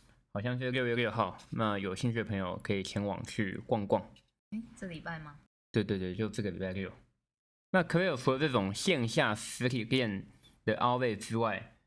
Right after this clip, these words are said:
Speaker 1: 线上啊，或者是二手啊，你刚，你刚刚的那种美国相关的资讯，他们有什么其他的做法吗？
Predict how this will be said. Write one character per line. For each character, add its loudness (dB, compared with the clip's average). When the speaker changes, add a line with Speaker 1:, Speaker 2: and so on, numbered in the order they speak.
Speaker 1:
线 2
上 4
啊， 2
或 2
者 -2
是 -4
二 -2
手 -4
啊， -6
你 0
刚， -2
你 0
刚 4
刚 0
的 2
那 2
种 0
美 2
国 0
相 0
关 0
的 0
资 -2
讯， 2
他 -2
们 0
有 0
什 -6
么 -2
其 -6
他 -2
的 -2
做 2
法 0
吗？ -4